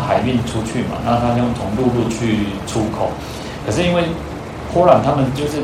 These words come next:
都是一个小国家，他们其实很，他们旁边也都是小国家，没有那么大的那个谷仓或者是货柜能够让这个谷物出口，所以其实它会造成一个粮食危机，就是因为战争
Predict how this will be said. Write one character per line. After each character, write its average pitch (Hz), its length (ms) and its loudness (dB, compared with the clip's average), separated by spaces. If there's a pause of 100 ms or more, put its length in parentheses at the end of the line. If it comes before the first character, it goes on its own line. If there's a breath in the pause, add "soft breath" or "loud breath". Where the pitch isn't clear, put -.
都 151 80 -2
是 160 120 2
一 - 20 2
个 139 80 2
小 98 200 4
国 107 200 0
家， 123 160 2
他 143 160 2
们 127 140 2
其 135 140 -2
实 123 120 2
很， 101 80 -2 (240)
他 135 160 0
们 123 160 0
旁 110 120 2
边 120 120 4
也 107 80 2
都 110 160 0
是 120 60 2
小 104 260 0
国 101 160 -2
家， 107 160 0
没 156 120 2
有 117 140 4
那 151 120 2
么 120 100 2 (140)
大 - 180 6
的 110 160 0
那 131 80 2
个 113 240 0
谷 110 80 0 (160)
仓 113 300 2 (420 loud breath)
或 135 80 0
者 117 80 2
是 123 240 0
货 120 320 4
柜 107 220 2 (100)
能 101 100 -4
够 120 160 0
让 117 140 2 (100)
这 110 100 -2
个 104 200 -2 (160)
谷 104 80 -4 (160)
物 117 160 2
出 113 240 -2
口， 95 160 0 (800 loud breath)
所 175 140 2
以 - 20 6
其 170 160 2
实 147 180 4
它 139 100 4
会 151 180 4
造 139 220 4
成 107 100 -2
一 107 160 0
个 110 80 0
粮 98 240 2
食 107 160 -2 (100)
危 92 140 -2
机， 110 160 -2
就 123 160 -2
是 117 160 0
因 120 140 4
为 117 180 2 (240)
战 120 240 4
争 110 100 0